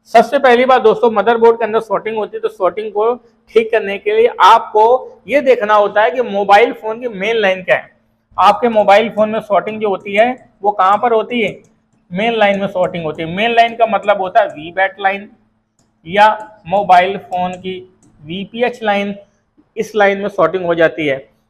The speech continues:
या मोबाइल फोन की वी बस लाइन। अगर इन लाइनों में अगर आपके मोबाइल फोन में sorting हो जाती है, इसके लाइन में कोई भी component sort हो जाता है तो आपका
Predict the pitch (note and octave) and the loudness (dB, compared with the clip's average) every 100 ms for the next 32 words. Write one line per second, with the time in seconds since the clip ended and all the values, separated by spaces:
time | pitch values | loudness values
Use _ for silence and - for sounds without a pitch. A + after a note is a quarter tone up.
0 | - F3+ B3 A#3 G#3+ G3 G3+ A3+ - G3 | -6 2 2 2 2 2 2 -2 -8 -8
1 | G3 A3+ F#3+ F3+ G#3+ G#3+ G#3+ F3+ D3+ C3+ | -6 -8 -8 -6 -2 -2 -4 -4 -6 -8
2 | - _ _ _ _ _ - F#3+ A#3+ A#3 | -18 _ _ _ _ _ -2 2 2 0
3 | A#3+ B3 A3 G#3+ A#3 A3+ A3 G#3+ G#3 A3+ | -6 -2 0 0 -2 -2 0 0 0 -4
4 | G#3+ G3+ F#3+ G3+ G#3+ F#3+ G3 F#3+ A3 G3 | -6 -2 -2 -2 -10 -12 -10 -6 -6 -6
5 | F3 G3+ F3+ F3 F#3+ F#3+ - F#3+ F3+ F#3+ | -12 -4 -4 -4 -10 -10 -8 -6 -4 -6
6 | G3 F#3+ F#3+ G3 F3+ E3+ F#3 F#3+ F#3 F#3+ | -6 -4 -4 -6 -8 -10 -12 -12 -6 -4
7 | G#3 F#3+ F3 E3+ F#3 G3 - _ _ - | -4 -2 -2 0 -2 -2 -10 _ _ 0
8 | G3 G3 G3 | 2 2 0